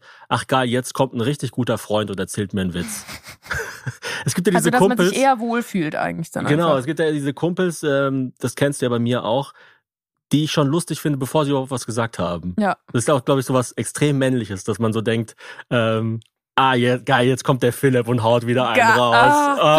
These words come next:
Speaker 1: was kommt,
Speaker 2: Classic
Speaker 1: komm, gib mir noch ein,
Speaker 2: Philipp.
Speaker 1: gib mir noch einen Philipp. <laughs> Gibt's natürlich auch bei Frauen, aber ich, ich hab's bei Frauen, ähm,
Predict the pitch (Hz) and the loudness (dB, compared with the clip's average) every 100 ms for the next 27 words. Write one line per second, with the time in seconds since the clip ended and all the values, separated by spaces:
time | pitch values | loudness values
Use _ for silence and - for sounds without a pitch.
0 | 147 - - 170 170 190 175 220 - 202 | 6 6 6 4 2 2 2 2 4 6
1 | 202 349 359 359 - - - - 370 196 | 6 6 4 4 4 2 0 2 4 4
2 | 190 156 147 160 139 143 - - 202 254 | 4 2 0 0 0 0 -2 -4 2 2
3 | - 226 123 - 135 196 - 160 156 147 | 2 -2 -4 -10 0 2 2 2 2 0
4 | 135 131 120 120 139 151 123 120 123 - | 0 0 0 2 4 4 2 0 -4 -8
5 | 123 131 127 - 120 113 - 104 110 120 | -6 -4 -4 -4 0 0 -2 0 0 0
6 | 117 107 104 104 98 98 | -2 -2 -2 -2 -2 -4